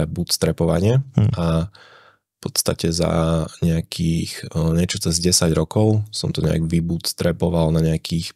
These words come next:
Speaker 1: päťdesiat zamestnancov a nejaké, myslím, že štyri milióny eur ročné revenue, čo ako keby je,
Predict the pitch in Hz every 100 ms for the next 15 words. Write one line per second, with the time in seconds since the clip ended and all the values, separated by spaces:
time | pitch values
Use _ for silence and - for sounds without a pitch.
0 | - 82 82 80 85 82 82 - 82 85
1 | - 87 85 87 82 - 85 85 - -
2 | - - - - _ - - - - -
3 | 87 85 85 87 87 82 87 85 85 82
4 | 85 - 90 82 80 82 - - 82 -
5 | - 78 82 80